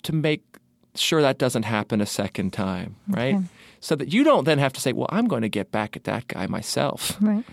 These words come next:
Speaker 1: I'm going to leave my garbage cans out all weekend long, which I know he hates," right?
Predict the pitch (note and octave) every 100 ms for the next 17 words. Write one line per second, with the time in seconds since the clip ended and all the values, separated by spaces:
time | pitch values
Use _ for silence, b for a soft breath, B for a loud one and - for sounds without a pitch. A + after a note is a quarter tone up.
0 | B _ C3 F3 G3 D3 B2+ A#2+ A#2 A2
1 | B2 A2+ A2 A2 B _ A#2+ A#2 A2+ A2
2 | A#2 B2 A#2+ - - G#2 G2+ G#2+ G2+ G2+
3 | - A2+ G2+ G#2+ G2 G#2 G2+ G2 G2+ G2+
4 | G2 G#2+ - G2 G#2+ G#2+ A2 G#2+ B2 A#2
5 | - - - G#2 G2+